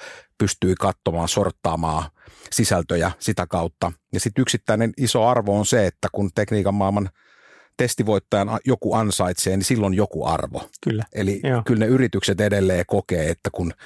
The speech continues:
Speaker 1: voi kertoa, että tämä
Speaker 2: <laughs>
Speaker 1: pärjäsi tässä testissä, niin
Speaker 2: Joo.
Speaker 1: siihen myös digitaalisuus on
Speaker 2: Kyllä.
Speaker 1: auttanut meitä, että me pystytään sitä niin kuin jalkauttamaan paljon nopeammin kuin aikaisemmin.
Speaker 2: Joo. Legendaarinen,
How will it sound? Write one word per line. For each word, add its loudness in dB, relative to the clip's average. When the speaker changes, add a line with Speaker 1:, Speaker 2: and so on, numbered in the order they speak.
Speaker 1:
voi 2
kertoa, 2
että 4
tämä 4
Speaker 2:
<laughs> 4
Speaker 1:
pärjäsi 2
tässä 0
testissä, 2
niin 4
Speaker 2:
Joo. -6
Speaker 1:
siihen 2
myös 4
digitaalisuus 2
on 0
Speaker 2:
Kyllä. 6
Speaker 1:
auttanut 0
meitä, 2
että -2
me 2
pystytään 0
sitä -2
niin 2
kuin 0
jalkauttamaan 0
paljon 2
nopeammin -2
kuin 4
aikaisemmin. -6
Speaker 2:
Joo. -4
Legendaarinen, 2